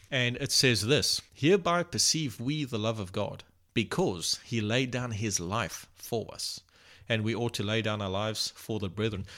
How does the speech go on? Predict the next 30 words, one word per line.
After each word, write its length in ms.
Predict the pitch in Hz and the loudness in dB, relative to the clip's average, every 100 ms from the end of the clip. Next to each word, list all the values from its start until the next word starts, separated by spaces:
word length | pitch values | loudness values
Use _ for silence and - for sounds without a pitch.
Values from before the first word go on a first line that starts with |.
| - - - - | -18 -20 -10 -2
It 140 | 131 | 0
starts 320 | - 151 - | 4 2 2
off 120 | 143 | 0
by 100 | - | 0
saying 280 | 107 123 120 | 0 0 0
this, 200 | 107 - | 0 2
"Hereby 360 | 123 127 127 127 | 2 2 2 -2
perceive 500 | - 104 - 120 104 | 0 0 2 0 -2
we 220 | 113 117 | -2 -2
the 100 | 107 | -2
love 220 | 92 98 | -4 -4
of 100 | 92 | -8
God." 260 | 98 104 104 | -10 -12 -2
This 160 | 131 - | 0 2
is 120 | 127 | 0
how 120 | 113 | -2
we 160 | 107 101 | -2 -4
know 440 | 90 107 107 107 - - - | -2 0 0 -2 -6 -16 -8
God 260 | 110 107 101 | -2 -2 0
loves 300 | 98 95 - | -2 -4 -6
us, 240 | - - - | -8 -6 -2
because 460 | 104 - 135 120 | -2 2 2 2
he 200 | 113 110 | -2 -2
laid 380 | 95 107 120 110 | 0 0 0 0
down 300 | 117 113 113 | -2 -2 -6
his 340 | 107 110 95 | -4 -4 -2
life 340 | 92 98 95 - | -2 -2 -2 -8
for 320 | - - - - | -8 -6 -6 -8
us. 240 | - - _ _ _ _ _ _ _ - - | -8 -10 _ _ _ _ _ _ _ -16 0
People 520 | 175 180 170 156 | 2 2 2 2